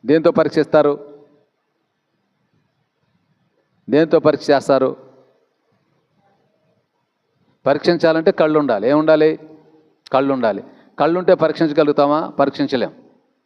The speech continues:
చిన్నవి ఉంటే వాటిని పరీక్ష చేస్తూ ఉంటారు. సైన్స్ షీట్లు ఉంటారు, లేకపోతే ఈ షెల్లలు రిపేర్ చేసేవాళ్ళు కానీ, ఏదైనా సూక్ష్మజీవులు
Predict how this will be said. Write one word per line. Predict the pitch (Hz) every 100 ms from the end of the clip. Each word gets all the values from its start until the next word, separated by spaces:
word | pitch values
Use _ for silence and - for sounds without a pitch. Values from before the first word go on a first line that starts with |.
| _ _ _ _ _ _ _ _ _ _ _ _ _ _ _ _ _ _ _ _ _ _ _ _ _ _ - 175
చిన్నవి | 196 202 190
ఉంటే | 170 160 160
వాటిని | 147 143 139
పరీక్ష | 151 151 175
చేస్తూ | 147 147 -
ఉంటారు. | 143 131 113 - - - _ _ _ _ _ _ -
సైన్స్ | 135 147
షీట్లు | 135 147
ఉంటారు, | 139 131 131 135 139 - -
లేకపోతే | 135 131 123 127 123 107 - - _ _ _ -
ఈ | 123
షెల్లలు | - 139 156 160
రిపేర్ | 147 147 147
చేసేవాళ్ళు | 131 135 139 131 127
కానీ, | 131 131 131 - - _ _ _ _ _ _ _ -
ఏదైనా | 147 160 147
సూక్ష్మజీవులు | - 156 151 160 143 147 147 139 117 107 -